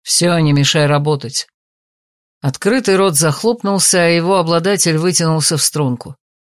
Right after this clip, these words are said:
«Есть, шеф!» Когда за помощником закрылась дверь, я взял в руки остывшую чашку с чаем и сделал глоток.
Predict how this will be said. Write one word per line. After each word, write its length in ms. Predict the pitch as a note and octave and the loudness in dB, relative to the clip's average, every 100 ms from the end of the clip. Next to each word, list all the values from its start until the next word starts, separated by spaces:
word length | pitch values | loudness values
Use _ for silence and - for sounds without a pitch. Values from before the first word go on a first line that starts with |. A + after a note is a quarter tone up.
| - | -10
«Есть, 400 | B2 F3+ G#3+ - | -2 2 2 2
шеф!» 460 | - A3+ F#3 - _ _ _ _ _ _ _ _ | 2 2 0 -4 _ _ _ _ _ _ _ _
Когда 360 | - D3 D3+ F3+ | -2 0 2 2
за 140 | F#3 | 0
помощником 680 | G3+ G#3 A#3 - G3+ G3+ F#3 | 0 2 2 0 0 0 0
закрылась 600 | F3 F3 G3+ G3 F3 D#3+ | 0 0 0 2 0 0
дверь, 280 | F#3 A#3+ | 0 0
я 260 | E3 C#3+ C#3 | 0 0 0
взял 320 | B2+ D3 E3+ | 0 0 0
в 80 | D#3 | 0
руки 240 | F3 D#3 | -4 -2
остывшую 540 | D3 C#3+ - D#3+ - D3 | -2 -2 -2 -6 -4 -4
чашку 400 | - D#3 - D3 | -2 -4 -2 -4
с 60 | |
чаем 440 | - - F#3+ D#3+ C#3 | -2 0 0 2 2
и 60 | |
сделал 420 | C#3 C3 D#3 D3+ C#3 | 0 0 0 0 -2
глоток. 580 | C#3 C#3 C#3+ A#2+ - | -2 -2 -4 -10 -12